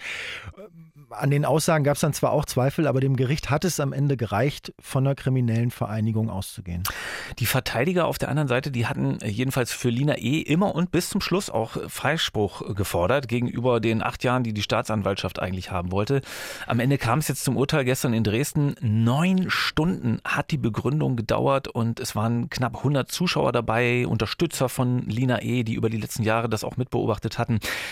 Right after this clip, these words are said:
Speaker 2: die auch teilweise Briefe in den Knast geschrieben haben. Und davon waren eben hundert Leute da.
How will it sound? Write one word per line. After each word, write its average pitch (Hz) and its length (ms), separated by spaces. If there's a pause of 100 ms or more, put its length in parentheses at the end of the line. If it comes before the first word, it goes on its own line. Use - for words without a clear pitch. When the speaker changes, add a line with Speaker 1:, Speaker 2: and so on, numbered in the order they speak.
Speaker 2:
die - 120
auch 120 100
teilweise 123 380
Briefe 131 320
in 113 80
den 117 80
Knast - 240
geschrieben 110 360
haben. 113 200 (340)
Und 117 100
davon 123 280
waren 117 160
eben 117 240 (300)
hundert 135 260
Leute 107 220
da. 135 320